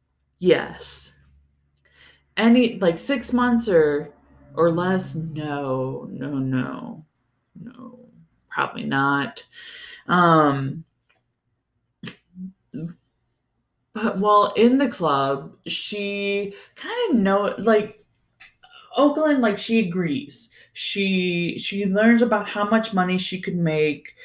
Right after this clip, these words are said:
a night, which can be up to a thousand dollars. And, and it all depends on the performances that she does and then her tips.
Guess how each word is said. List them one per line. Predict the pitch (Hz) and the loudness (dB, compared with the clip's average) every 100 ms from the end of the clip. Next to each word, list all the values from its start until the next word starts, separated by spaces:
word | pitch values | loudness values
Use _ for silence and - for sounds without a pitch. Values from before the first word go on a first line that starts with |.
| - - | -20 -6
a | 185 | -2
night, | 202 202 185 | 2 2 6
which | 196 180 - | 6 6 0
can | - 214 | 0 2
be | 185 196 | 2 0
up | 175 175 - - | 0 -2 -6 -6
to | - 180 165 165 - - _ - | 0 2 2 -2 -8 -20 _ -6
a | 175 - _ | -6 -6 _
thousand | 165 180 190 185 180 170 160 | 0 4 6 6 4 2 2
dollars. | 156 151 160 - - - - - _ _ - | 0 -2 -4 -4 -10 -12 -18 -20 _ _ 2
And, | 175 - | 4 4
and | 180 180 | 4 4
it | 170 | 2
all | 170 180 214 | 4 4 4
depends | 208 - 208 190 185 | 2 -2 0 0 0
on | - 160 156 156 | -2 -2 -2 -4
the | 160 | -8
performances | - 170 185 190 220 220 233 233 226 | -8 -4 -2 0 0 0 4 4 4
that | 208 202 | 0 -2
she | - 233 | 0 0
does | 175 156 156 160 165 - _ _ - - _ | 2 2 2 2 -2 -12 _ _ -20 -20 _
and | 185 180 170 | 0 2 4
then | 170 160 160 156 160 | 4 4 2 0 -4
her | - 180 165 | -2 -2 -2
tips. | 165 - - - - - | -4 -4 -8 -14 -14 -16